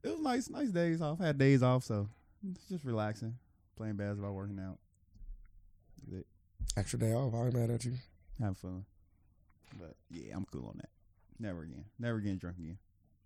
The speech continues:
Speaker 1: Overrated. I, I wasn't even trying to get drunk. I just know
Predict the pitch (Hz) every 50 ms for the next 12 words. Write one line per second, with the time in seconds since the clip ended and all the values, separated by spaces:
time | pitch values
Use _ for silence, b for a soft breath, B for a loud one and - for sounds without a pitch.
0 | _ _ _ - - - 104 98 90 82 80 82 85 - - - - - - -
1 | - - _ _ - _ - _ - - - 117 127 - B B B B B B
2 | B 120 151 175 170 156 139 131 123 110 - 139 120 110 104 101 127 135 113 90
3 | 117 113 101 87 - - - - _ _ _ _ _ _ _ _ _ _ - -
4 | 139 135 123 127 123 123 127 123 120 -